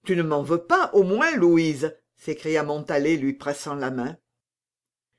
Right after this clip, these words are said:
Et de quoi t'en voudrais-je, ma chère Aure ? » répondit la jeune fille, avec sa voix douce comme une musique. Dame, reprit madame de Saint-Remy,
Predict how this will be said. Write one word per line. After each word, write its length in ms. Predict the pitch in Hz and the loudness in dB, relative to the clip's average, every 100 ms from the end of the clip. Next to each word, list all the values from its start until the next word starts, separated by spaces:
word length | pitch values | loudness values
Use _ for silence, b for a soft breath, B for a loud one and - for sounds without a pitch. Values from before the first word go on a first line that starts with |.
| _ | _
Et 120 | 214 208 | -4 2
de 100 | 208 | 0
quoi 320 | - 262 339 | 0 -2 -2
t'en 200 | 339 285 | -2 -6
voudrais-je, 580 | 247 233 262 254 214 226 | -6 -4 -2 0 0 -2
ma 180 | 214 | -2
chère 340 | 214 - 208 185 | -4 -2 -2 2
Aure ? » 460 | 185 185 180 180 b b _ | 4 4 2 -4 b b _
répondit 440 | 170 175 170 170 | -4 -4 -4 -2
la 140 | 160 160 | 0 0
jeune 260 | 160 156 | -2 -6
fille, 480 | 156 - 170 160 151 151 b b | -8 -6 -4 -2 -4 -10 b b
avec 240 | 139 156 156 | 0 0 0
sa 180 | 170 | -4
voix 240 | 160 151 165 | -4 -2 -2
douce 440 | 127 135 190 - 175 | -2 -4 -6 -6 -6
comme 200 | 165 156 | -4 -4
une 160 | 156 | -6
musique. 680 | 151 151 135 143 139 143 - 139 _ _ _ _ _ _ _ _ _ _ _ _ _ _ _ | -6 -8 -6 -4 -4 -6 -16 -16 _ _ _ _ _ _ _ _ _ _ _ _ _ _ _
Dame, 540 | 120 135 247 220 127 - _ | -4 0 0 0 -8 -12 _
reprit 340 | 143 143 151 | -4 -4 -4
madame 300 | 147 143 147 | 0 2 2
de 80 | 139 | 0
Saint-Remy, 640 | 139 151 139 139 135 139 | -4 -6 -2 -2 -2 -8